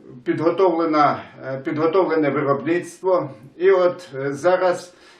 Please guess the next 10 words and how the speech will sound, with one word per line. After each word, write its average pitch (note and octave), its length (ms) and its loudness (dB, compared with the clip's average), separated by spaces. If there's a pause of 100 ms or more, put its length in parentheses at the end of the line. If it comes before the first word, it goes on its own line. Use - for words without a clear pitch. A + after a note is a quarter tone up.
(140)
е, C#3+ 420 -4
цей D#3 300 -6
препарат D3 680 -2 (280)
уже D#3+ 500 -2 (320)
поступає D#3 840 -2
у E3 260 -2
продаж. A#2+ 640 -6 (720)
І F3 100 0
так, A#3 320 0 (380)
Біошок — C#3+ 760 -2